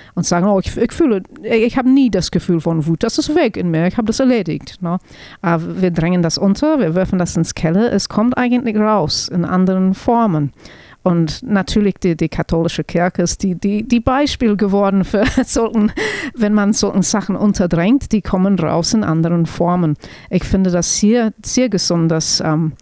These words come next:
in diesem Rat, man, man guckt die Schatten ins Auge, man sagt, „Die sind, dies, diesen Teile, diesen, diesen drei eigentlich Giftteile sind Bestandteile unseres Seins. Wir alle haben das.“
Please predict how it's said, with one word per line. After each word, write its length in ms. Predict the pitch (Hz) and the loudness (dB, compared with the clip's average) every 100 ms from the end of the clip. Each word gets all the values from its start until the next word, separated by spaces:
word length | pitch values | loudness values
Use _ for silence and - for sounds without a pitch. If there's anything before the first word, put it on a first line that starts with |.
| - - - - _ | -14 -16 -20 -20 _
in 120 | 170 | 0
diesem 280 | 170 160 160 | 2 2 2
Rat, 420 | 151 165 190 - - | 2 0 -2 -4 -2
man, 560 | 165 165 165 - - | 0 0 0 -2 -2
man 220 | 180 165 | 0 0
guckt 320 | 160 - - 190 | 0 -4 -4 -2
die 80 | |
Schatten 340 | - 196 - 226 | -2 -2 0 2
ins 200 | 208 196 | 2 0
Auge, 500 | - 165 208 151 139 | -2 0 0 0 -2
man 200 | - 151 | -2 -4
sagt, 380 | 160 - 175 180 | -4 -2 -2 0
„Die 100 | 165 | 0
sind, 360 | 185 196 185 - - - | 0 0 -2 -6 -6 0
dies, 240 | 175 139 - | 0 0 -2
diesen 360 | 208 202 196 190 | 2 4 2 2
Teile, 440 | 175 180 214 160 | 0 0 2 0
diesen, 540 | 175 170 185 165 226 - - - - - | -2 0 2 0 -2 -8 -20 -20 -20 -4
diesen 260 | - 180 170 | 0 2 2
drei 480 | 165 190 226 185 | 2 2 0 0
eigentlich 360 | 180 196 233 - - | 0 0 0 -2 -2
Giftteile 680 | 254 - - - 156 170 165 | -2 -2 -8 -4 -2 0 -2
sind 320 | - 180 165 | 0 0 0
Bestandteile 800 | 170 - 196 202 226 214 190 185 | 0 -2 0 0 0 0 0 0
unseres 640 | 202 196 196 175 - - | 0 0 0 -2 -2 -2
Seins. 580 | - 165 180 147 - - - - - - | 0 2 2 0 -2 -6 -14 -20 -20 -4
Wir 160 | 175 | -2
alle 320 | 190 208 220 170 | 0 0 0 0
haben 380 | 180 214 170 | 0 0 0
das.“ 400 | 139 156 - - | -2 -4 -6 -8